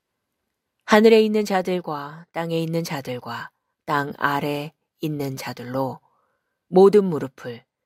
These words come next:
예수의 이름에 꿇게 하시고. 아멘. 함께 고백하겠습니다.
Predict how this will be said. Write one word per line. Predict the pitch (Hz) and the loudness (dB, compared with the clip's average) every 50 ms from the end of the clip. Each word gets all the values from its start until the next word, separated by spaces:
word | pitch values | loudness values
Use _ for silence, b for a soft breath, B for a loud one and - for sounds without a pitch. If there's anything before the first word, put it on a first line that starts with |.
| _ _ _ _ _ _ _ - | _ _ _ _ _ _ _ 0
예수의 | 160 160 156 - 170 160 151 143 | 2 2 2 2 2 2 2 2
이름에 | 139 139 123 127 123 123 | 0 -4 -10 -12 -12 -12
꿇게 | - 156 160 156 - - 156 | -10 -10 -12 -10 -10 -12 -12
하시고. | 147 139 - - - - - 135 127 131 - _ _ _ _ _ _ _ _ _ _ _ _ _ _ _ _ _ _ _ _ _ _ _ _ _ | -12 -10 -10 -12 -12 -12 -18 -20 -20 -20 -20 _ _ _ _ _ _ _ _ _ _ _ _ _ _ _ _ _ _ _ _ _ _ _ _ _
아멘. | - 135 127 127 139 143 135 123 120 156 - _ _ _ _ _ _ _ _ _ _ _ _ _ _ _ _ _ _ _ _ _ _ _ _ _ _ _ _ _ _ _ _ _ _ _ _ _ _ _ _ _ _ _ _ _ _ | -10 -8 -6 -4 -4 -4 -4 -6 -8 -12 -18 _ _ _ _ _ _ _ _ _ _ _ _ _ _ _ _ _ _ _ _ _ _ _ _ _ _ _ _ _ _ _ _ _ _ _ _ _ _ _ _ _ _ _ _ _ _
함께 | - 196 190 185 - - 185 185 185 185 180 180 185 _ | -4 -2 -2 -2 0 2 4 4 6 4 2 -2 -6 _
고백하겠습니다. | - 175 170 175 165 160 - 175 151 - 143 127 - - 123 120 110 - - - - - - - | -4 -2 2 2 2 0 0 -4 -8 -8 -8 -12 -12 -12 -12 -14 -16 -18 -16 -14 -14 -14 -14 -16